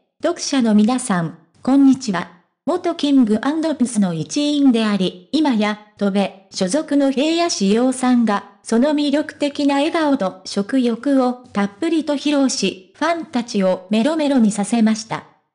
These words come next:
彼のインスタグラムにアップされた、うなぎ食べショットが話題となっています。一緒にその魅力に迫ってみましょう。平野紫耀さんは、九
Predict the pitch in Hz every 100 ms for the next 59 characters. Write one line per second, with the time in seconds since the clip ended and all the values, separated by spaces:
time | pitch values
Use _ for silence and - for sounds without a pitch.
0 | _ 311 349 320 247 220 269 277 - 311
1 | 277 311 294 233 208 208 202 302 294 -
2 | 226 285 254 254 208 185 - _ 208 262
3 | 302 302 285 254 254 269 277 - - 190
4 | - - 220 214 - 175 262 294 277 254
5 | 240 254 - 190 185 175 185 - _ _
6 | _ _ 208 202 - 277 262 277 277 -
7 | 214 285 302 262 247 262 254 247 220 240
8 | 277 - 208 190 185 214 - 190 170 127
9 | - _ _ _ - 208 240 277 269 269
10 | 196 202 247 254 247 240 214 202 202 _
11 | - 196 311